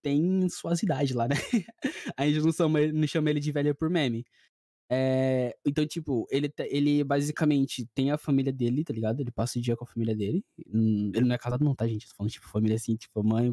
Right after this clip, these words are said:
pai, pá. Então, tipo, ele entra no computador pra gravar, tá ligado? Ele entrou, gravou e saiu.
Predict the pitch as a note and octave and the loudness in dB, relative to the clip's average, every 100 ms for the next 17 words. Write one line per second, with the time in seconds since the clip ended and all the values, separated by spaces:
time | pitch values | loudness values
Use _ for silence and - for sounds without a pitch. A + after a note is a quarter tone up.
0 | - G#2 A#2 A2+ - G#2+ - _ _ _ | -2 -4 -2 -2 -4 -6 -8 _ _ _
1 | _ _ _ B2+ C3+ C#3+ C#3+ - C#3+ D3 | _ _ _ 0 2 0 -2 -2 0 2
2 | D3 F#3 G3+ G3 E3 D3+ A#2+ D3 B2+ A2+ | 2 2 0 0 -2 -2 -2 0 -2 -6
3 | _ - B2+ C#3+ E3 D3 A2+ - - A2+ | _ -6 -2 0 2 0 -2 -14 -10 -6
4 | G#2+ A#2+ - _ _ A2+ A2+ A#2 - C#3+ | -4 -6 -10 _ _ -2 0 0 0 0
5 | D#3+ D3 C#3+ C3 C#3 C#3+ F3 C#3+ | 0 -2 -2 0 -2 -2 -2 -2